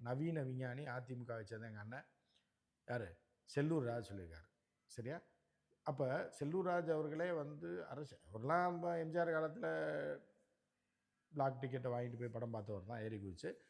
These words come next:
So, அது வேற விஷயம், அவரும் ரசிகர் தான். ஆனா, அவரே சொல்றாரு ஒரு நடிகரை, "நீ எதுக்கு இதெல்லாம்? உனக்கு வெளியே எதுனே தெரியாது." ஏன்னா, எம் ஜி ஆரை கம்பேர் பண்றாங்க. எம் ஜி ஆர் வந்து என்னன்னா, மக்களை பற்றி படித்தவர், ஊரை பற்றி படித்தவர், ம-, ஏழைகளை பற்றி படித்தவர், எல்லாரை பத்தியும் தெரியும்.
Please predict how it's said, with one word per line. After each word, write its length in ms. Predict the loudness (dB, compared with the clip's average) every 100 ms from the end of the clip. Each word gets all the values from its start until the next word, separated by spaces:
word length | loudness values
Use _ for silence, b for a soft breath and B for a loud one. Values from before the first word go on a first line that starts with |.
| B
So, 180 | 0 4
அது 120 | 8
வேற 160 | 6
விஷயம், 300 | 6 0 -4
அவரும் 200 | 0 2
ரசிகர் 400 | 4 2 4 2
தான். 160 | 2 -4
ஆனா, 180 | -2 0
அவரே 260 | 2 2 2
சொல்றாரு 380 | 0 2 2
ஒரு 100 | 2 -2
நடிகரை, 540 | -2 -2 -2 -4 -6 -12 b b _
"நீ 180 | -2 0
எதுக்கு 300 | 0 -2 -4
இதெல்லாம்? 380 | -4 -6 -6
உனக்கு 200 | -6 -4
வெளியே 380 | -2 0 2 0
எதுனே 300 | 0 -4 -4
தெரியாது." 460 | -6 -6 -6 -8 -14 -10
ஏன்னா, 240 | -4 0
எம் 140 | 0 2
ஜி 100 | 2
ஆரை 160 | 2
கம்பேர் 360 | -2 -2 -4 -4
பண்றாங்க. 340 | -6 -6 -8
எம் 200 | -6 -6
ஜி 120 | -2 0
ஆர் 140 | 0
வந்து 300 | -2 -2 -4
என்னன்னா, 420 | -4 -6 -8 -10 -14 b b b b b b _ _ _
மக்களை 720 | -6 0 -2 -2 2 6 6
பற்றி 280 | 4 -2 -2
படித்தவர், 420 | -2 -6 -2 -2
ஊரை 360 | -2 -2 0 0
பற்றி 300 | 0 -6 -6
படித்தவர், 600 | -8 -10 -6 -4 -4 -4
ம-, 160 | -4
ஏழைகளை 400 | 0 2 2 2
பற்றி 260 | -2 -4 -6
படித்தவர், 460 | -8 -8 -8 -4 -2
எல்லாரை 380 | -2 0 0 0
பத்தியும் 300 | -2 -6 -6
தெரியும். 400 | -4 -4 -6